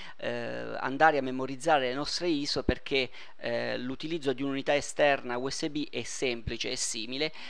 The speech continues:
andiamo a, ehm, a creare all'interno di questa unità condivisa una cartella che potremmo nominarla con il nome che identifica univocamente il P C, quindi nuova cartella,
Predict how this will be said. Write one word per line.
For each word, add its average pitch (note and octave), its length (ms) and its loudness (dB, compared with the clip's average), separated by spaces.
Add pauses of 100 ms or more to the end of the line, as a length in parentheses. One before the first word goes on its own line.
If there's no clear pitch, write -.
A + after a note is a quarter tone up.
(120)
andiamo D#3 640 4
a, C3 180 4 (140)
ehm, B2 840 -4
a D#3+ 160 0
creare B2+ 580 2
all'interno C#3+ 840 0
di C#3+ 280 -4
questa - 240 -4
unità C#3 300 0
condivisa E3+ 480 -2
una B2+ 120 -2
cartella A2+ 720 -2 (260)
che E3+ 120 0
potremmo C#3+ 540 4
nominarla D3 840 2 (280)
con C#3 800 4
il F#3+ 220 -4
nome C#3 380 2
che - 120 0
identifica D#3+ 600 -2
univocamente D#3+ 640 -2
il A#2+ 100 -6
P B2 120 -6
C, C#3 300 0
quindi B2 260 -4
nuova C#3 240 0
cartella, C#3+ 800 -2